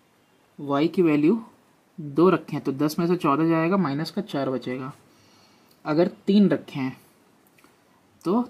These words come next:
थ्री फ़ाइव से पन्द्रह में से चौदह जाएगा, positive का वन, और अगर चार रखें तो पाँच चौके बीस, यानी कि positive का छः आएगा। ठीक, फिर यहाँ पे है y is equal to one plus two x, यहाँ पे भी बना लो इसके लिए,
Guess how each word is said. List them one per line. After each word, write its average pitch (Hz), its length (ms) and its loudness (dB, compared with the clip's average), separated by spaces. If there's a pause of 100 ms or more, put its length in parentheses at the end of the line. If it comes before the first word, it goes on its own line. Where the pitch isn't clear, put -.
(140)
थ्री 165 120 2
फ़ाइव 170 200 0
से 190 80 2
पन्द्रह 156 280 0
में 180 60 0
से 190 100 -4
चौदह 160 300 0
जाएगा, 180 240 2
positive 151 460 0
का 151 140 -4
वन, 135 160 -4
और 147 220 -4
अगर 160 160 -2 (120)
चार 175 280 0
रखें 151 220 -4
तो 147 60 -8
पाँच 151 280 -4
चौके 156 260 -2
बीस, 139 320 -2
यानी 139 140 -8
कि 156 100 -6
positive 127 480 -8
का 170 100 -10
छः 147 240 -16
आएगा। 151 280 -16 (800)
ठीक, 196 260 -4 (500)
फिर 170 160 2
यहाँ 175 240 4
पे 190 140 4
है 226 220 2 (380)
y 143 280 2
is 180 160 0
equal 151 260 2
to 202 180 4
one 151 200 0
plus 165 320 -4
two 131 220 -4
x, - 260 -16 (2500)
यहाँ 147 280 -4
पे 156 160 -6
भी 156 100 0
बना 147 280 -2
लो 147 80 -2
इसके 151 300 -6
लिए, 196 200 -4